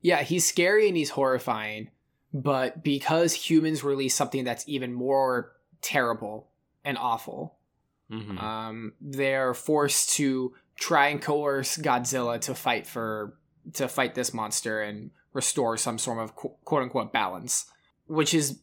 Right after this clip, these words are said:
Speaker 1: ba-, which is, <laughs> I will now direct you to the,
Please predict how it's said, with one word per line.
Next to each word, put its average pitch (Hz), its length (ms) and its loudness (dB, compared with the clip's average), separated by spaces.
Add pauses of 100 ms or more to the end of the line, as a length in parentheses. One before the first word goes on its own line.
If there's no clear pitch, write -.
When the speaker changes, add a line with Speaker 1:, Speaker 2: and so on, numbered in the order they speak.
Speaker 1:
ba-, 135 180 4 (240)
which 156 240 0
is, 147 260 0 (300)
<laughs> - 260 -18
I 170 540 6
will 175 120 6
now 175 180 8
direct 165 340 2
you 170 120 2
to 156 260 0
the, 135 340 4